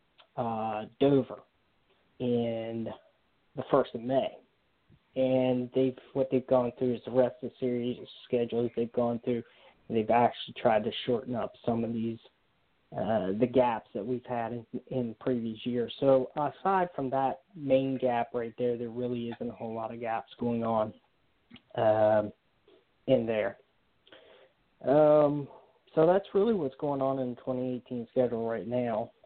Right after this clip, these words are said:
Um, the one thing I really like about it is, is I think, uh,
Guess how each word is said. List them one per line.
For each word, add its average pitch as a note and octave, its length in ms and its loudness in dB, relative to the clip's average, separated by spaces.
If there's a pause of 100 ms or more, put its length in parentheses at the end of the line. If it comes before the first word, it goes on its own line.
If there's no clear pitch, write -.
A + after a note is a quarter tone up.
(160)
Um, A2+ 500 -2 (1300)
the B2 60 4
one D3+ 180 4
thing B2+ 220 0
I C3 140 0
really C#3+ 340 -2
like C3 260 -2
about A#2+ 320 -4
it B2 100 -4
is, B2 220 -4 (160)
is A#2 80 -6
I A#2 140 -2 (100)
think, B2 260 -2
uh, A2+ 420 2